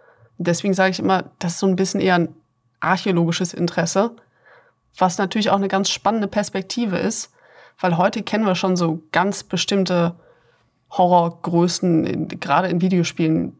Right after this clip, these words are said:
Wenn du irgendwie Survival Horror oder sonst was sagst, dann haben wir direkt sehr feste Erwartungen, wie das Spiel grob aussehen könnte. Die achtziger sind eigentlich das Jahrzehnt, wo aber genau diese Erwartungen erstmal ausgebildet werden.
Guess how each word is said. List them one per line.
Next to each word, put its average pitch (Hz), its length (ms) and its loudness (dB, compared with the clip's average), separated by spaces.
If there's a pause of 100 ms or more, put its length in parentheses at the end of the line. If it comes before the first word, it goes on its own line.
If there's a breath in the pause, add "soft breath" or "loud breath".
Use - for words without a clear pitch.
(160)
Wenn 175 280 0
du 175 160 0
irgendwie 170 320 0 (120)
Survival 185 420 4
Horror 180 280 4
oder 170 140 2
sonst 180 200 0
was 175 140 0
sagst, 165 260 0
dann 175 120 -2
haben 185 80 0
wir 180 60 0
direkt 180 260 -6
sehr 165 160 0
feste 180 340 -2
Erwartungen, 170 720 0
wie 175 80 -2
das 165 160 0
Spiel 196 200 -2
grob 175 200 -4
aussehen 165 360 -2
könnte. 262 420 -2 (840 soft breath)
Die - 140 -4
achtziger 214 480 -2
sind 220 240 -2
eigentlich 196 340 -2
das 185 200 -2
Jahrzehnt, 196 400 -2
wo 196 60 0
aber 190 180 -2
genau 185 400 2
diese 190 320 -2
Erwartungen 180 540 2
erstmal 170 360 -2
ausgebildet 165 560 -2
werden. 165 320 -2